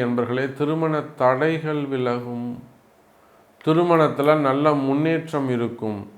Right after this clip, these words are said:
சிம்ம ராசி அன்பர்களே.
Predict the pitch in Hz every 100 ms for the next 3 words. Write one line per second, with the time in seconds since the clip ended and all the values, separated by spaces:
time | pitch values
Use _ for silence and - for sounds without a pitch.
0 | - _ _ _ _ _ - 156 160 160
1 | 135 120 110 - 127 120 92 - - _
2 | - 123 110 98 50 -